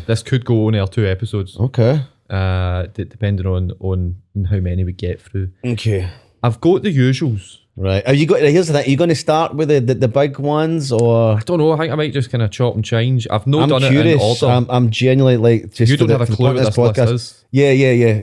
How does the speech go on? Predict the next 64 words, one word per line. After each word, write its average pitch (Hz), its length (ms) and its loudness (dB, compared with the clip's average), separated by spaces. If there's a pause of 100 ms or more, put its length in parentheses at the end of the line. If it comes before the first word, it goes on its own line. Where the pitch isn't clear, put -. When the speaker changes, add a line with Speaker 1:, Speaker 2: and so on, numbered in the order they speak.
Speaker 2:
'Cause 107 200 0
I, 117 140 0
I, 120 140 0
I 113 140 0
wanted 127 380 0
to 123 80 -2
keep 120 200 -4
it 95 40 2
that 123 160 2
way. 110 80 0
I - 20 2
think 117 140 2
it's 98 120 -4
best 107 340 -2
that 101 200 -6 (100)
Speaker 1:
Aye. 90 300 -4
Speaker 2:
I 95 60 -4
don't 92 200 -2
know. 101 200 -2 (160)
Speaker 1:
So 113 120 -2
I've 92 80 -6
got, 143 80 0
Speaker 2:
Tell 139 100 0
me. 170 100 0
Speaker 1:
like, - 60 -6
the 127 80 -2
big 113 220 -2
ones, 120 320 0
and 104 120 -2
I've 101 100 -4
got 123 160 0
a 113 60 -4
couple 113 280 -4
of 104 60 -2
ones 98 220 -2
that - 200 -6 (220)
you 107 100 -4
probably 98 420 -2
will 92 200 -4
never 95 320 -2
heard 92 260 -4
of, 98 100 -2 (120)
and - 120 -2
then 98 100 0
some 98 200 -2
I've 104 200 -2
never 104 180 0
even 98 180 -2
heard 90 200 -2
of - 100 -10
either. 95 240 -4 (100)
So, - 220 -8
Speaker 2:
Okay. 110 260 0 (680)
Speaker 1:
so 135 180 2
I 120 80 2
mean, 131 260 2 (200)
the, 127 240 0
right, 101 260 -2
we 110 100 2
need, 120 220 -2
we 117 80 -2
need 117 100 0
to 107 60 -2
tackle 98 440 -4